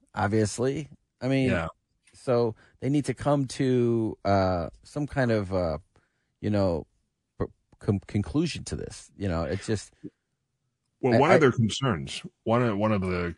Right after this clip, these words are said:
Speaker 2: reasons they're on strike is they wanna get something built into the contracts that will allow, and this is kinda scary, we're all in this spot, allow for compensation for them in,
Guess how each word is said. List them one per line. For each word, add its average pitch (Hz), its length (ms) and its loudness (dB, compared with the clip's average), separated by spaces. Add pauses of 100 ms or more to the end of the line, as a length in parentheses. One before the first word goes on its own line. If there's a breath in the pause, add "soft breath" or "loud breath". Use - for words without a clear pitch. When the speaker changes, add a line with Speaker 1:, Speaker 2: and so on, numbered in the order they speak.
Speaker 2:
reasons 95 440 -2
they're 82 100 -4
on 78 120 -4
strike 104 380 4
is 85 120 -4
they 90 120 -2
wanna 98 240 0
get 87 160 -2
something 95 300 0
built 90 260 -4
into 90 180 2
the 80 240 -6 (260)
contracts 101 540 2
that 90 140 0
will 85 160 0
allow, 87 680 6 (200)
and 98 100 0
this 110 160 0
is 87 120 -4
kinda - 220 0
scary, 90 400 2
we're 90 180 0
all 104 160 2
in 85 80 2
this 76 140 -4
spot, 80 360 -2 (580 soft breath)
allow 92 720 8
for 90 120 -8
compensation 110 800 4
for 90 120 -4
them 78 340 -6 (840)
in, 117 300 8